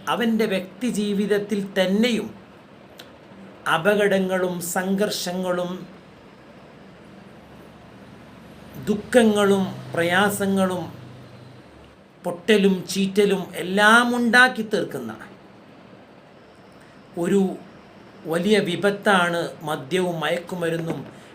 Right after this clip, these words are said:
ലഹരിയുമെന്ന് ഇസ്ലാം പണ്ടേ പറഞ്ഞിട്ടുണ്ട്. എല്ലാവരും, എല്ലാ പ്രവാചകന്മാരും ഈ ഒരു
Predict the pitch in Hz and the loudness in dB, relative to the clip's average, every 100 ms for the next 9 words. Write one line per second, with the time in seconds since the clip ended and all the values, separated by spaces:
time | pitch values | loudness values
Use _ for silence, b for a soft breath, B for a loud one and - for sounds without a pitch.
0 | - 147 151 139 196 190 170 165 143 143 | -10 -2 -2 0 0 0 -2 -4 -4 -6
1 | - 185 175 170 - 147 147 147 131 117 | -6 -4 -4 -4 -6 -6 0 -2 -2 -6
2 | 113 - 104 95 - - - - - - | -8 -12 -16 -18 -20 -20 -20 -20 -20 -20
3 | - - - - - - - - - - | -20 -20 -20 -20 -20 -20 -20 -20 -20 -20
4 | - - - 196 277 320 262 165 143 190 | -20 -16 -6 4 4 6 2 0 0 2
5 | 247 285 277 269 269 262 240 233 208 202 | 4 4 2 2 0 -2 0 2 2 2
6 | 190 190 202 202 | -2 -2 2 2